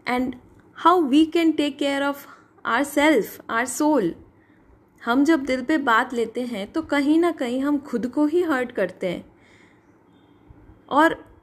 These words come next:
जितना हम खुद को हर्ट करते हैं, वो रहीम जी की कहावत है, दोहा है,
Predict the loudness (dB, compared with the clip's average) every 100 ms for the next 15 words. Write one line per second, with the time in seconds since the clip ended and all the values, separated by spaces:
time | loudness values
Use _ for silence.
0 | -6 -2 2 2 4 2 2 0 -4 0
1 | 2 2 0 -4 -6 -6 -4 -2 0 2
2 | 2 2 2 2 2 0 0 0 2 2
3 | 2 -2 -4 -4 -4 -6 -8 -2 -2 2
4 | 0 0 -4